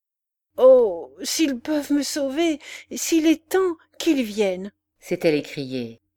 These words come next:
Speaker 1: Le même sentiment qui me portait à mourir me porte à vivre. »«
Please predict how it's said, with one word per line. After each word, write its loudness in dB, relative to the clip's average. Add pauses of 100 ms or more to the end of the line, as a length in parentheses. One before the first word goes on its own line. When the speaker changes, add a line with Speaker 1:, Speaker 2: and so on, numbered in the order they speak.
Speaker 1:
Le 4
même 4
sentiment -2
qui -4
me 0
portait -6
à 2
mourir 0 (300)
me 0 (160)
porte -4
à -4
vivre. »« -14